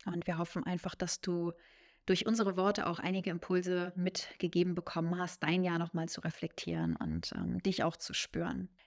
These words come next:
Wir gehen jetzt in eine kleine Winterpause und werden dann Anfang nächsten Jahres erst wieder mit unserer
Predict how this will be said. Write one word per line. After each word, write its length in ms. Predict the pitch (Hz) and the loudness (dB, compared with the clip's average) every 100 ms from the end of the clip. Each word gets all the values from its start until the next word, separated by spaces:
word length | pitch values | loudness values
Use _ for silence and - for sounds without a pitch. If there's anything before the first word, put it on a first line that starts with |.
| - | -2
Wir 80 | 202 | 4
gehen 180 | 226 | 6
jetzt 240 | 254 247 - | 6 4 0
in 80 | 196 | 2
eine 240 | 202 202 | 4 4
kleine 460 | - 196 208 240 190 | 2 4 6 6 4
Winterpause 720 | 180 190 175 170 180 208 254 339 - _ _ _ _ _ | 0 -2 2 4 4 4 4 2 -2 _ _ _ _ _
und 160 | 208 175 | 0 4
werden 260 | 175 180 | 4 4
dann 220 | 180 175 175 | 4 4 4
Anfang 540 | 165 185 196 180 180 | 2 2 4 4 4
nächsten 480 | 170 170 - - 160 | 2 0 -2 -2 2
Jahres 580 | 160 165 165 165 - - | 4 4 2 -2 -4 -4
erst 400 | 165 165 - - | -4 -4 -4 -2
wieder 400 | 160 160 165 160 | 0 0 0 -2
mit 180 | 165 | -2
unserer 480 | 160 160 - 156 156 | 0 0 2 0 0